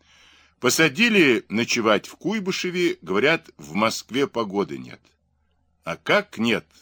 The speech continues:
когда она есть?» Серпилин посмотрел наверх. Небо было густо затянуто тучами. «Может, дали прогноз на грозу?»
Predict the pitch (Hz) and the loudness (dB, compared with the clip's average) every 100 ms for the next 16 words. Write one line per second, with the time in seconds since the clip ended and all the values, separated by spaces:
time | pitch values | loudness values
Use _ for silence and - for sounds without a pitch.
0 | _ - 87 71 82 71 71 62 67 - | _ -8 -8 -4 -6 -6 -12 -12 -14 -16
1 | - _ _ _ _ _ _ _ _ _ | -20 _ _ _ _ _ _ _ _ _
2 | _ _ _ _ _ _ _ - - 131 | _ _ _ _ _ _ _ -10 0 0
3 | - 170 196 156 135 123 113 131 139 120 | 4 2 2 0 -2 -2 -4 -4 -4 -4
4 | 73 73 - _ _ _ _ _ - 87 | -4 -6 -8 _ _ _ _ _ -6 0
5 | 139 143 143 143 135 110 80 123 170 - | 2 2 2 2 4 2 0 -4 -4 -4
6 | 151 117 95 - 95 107 113 - - - | -6 -2 -2 -2 0 0 -2 -10 -12 -12
7 | 71 - - - - _ _ _ _ _ | -18 -14 -16 -18 -20 _ _ _ _ _
8 | _ _ _ _ _ _ _ 90 117 123 | _ _ _ _ _ _ _ 0 4 4
9 | 101 123 120 120 113 107 _ - 104 101 | 4 4 6 6 6 4 _ -2 0 2
10 | 82 107 101 - 101 95 95 78 113 180 | 2 0 0 -4 -2 0 0 0 -2 -4